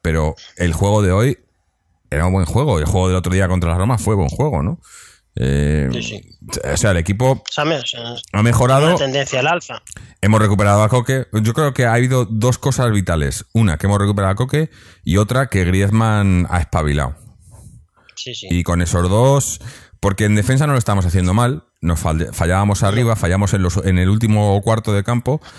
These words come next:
Speaker 1: y ahí es donde estos dos pueden entrar y cambiar las cosas. Y hoy lo han hecho, el otro día lo hicieron también. Esperemos que lo hagan en lo que nos, los partidos que nos quedan, ¿no?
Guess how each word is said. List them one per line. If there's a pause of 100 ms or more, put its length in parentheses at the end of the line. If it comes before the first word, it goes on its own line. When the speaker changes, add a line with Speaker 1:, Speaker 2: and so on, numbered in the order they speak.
(160)
Speaker 1:
y
ahí
es
donde
estos
dos
pueden
entrar
y
cambiar
las
cosas.
Y
hoy
lo
han
hecho,
el
otro
día
lo
hicieron
también. (560)
Esperemos
que
lo
hagan
en
lo
que
nos,
los
partidos
que
nos
quedan,
¿no?